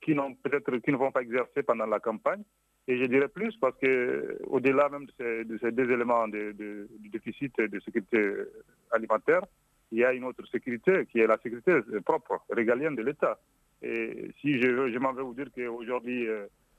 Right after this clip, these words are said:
pratiquement dans tous les, dans les, tous les villages riverains, euh, ils, ils ont la peur de comment ils vont passer la nuit en dehors de nuit.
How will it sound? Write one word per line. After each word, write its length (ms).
pratiquement 420
dans 260
tous 160
les, 280
dans 140
les, 140
tous 140
les 100
villages 260
riverains, 480
euh, 200
ils, 340
ils 140
ont 100
la 140
peur 300
de 420
comment 240
ils 100
vont 140
passer 240
la 120
nuit 460
en 120
dehors 160
de 120
nuit. 320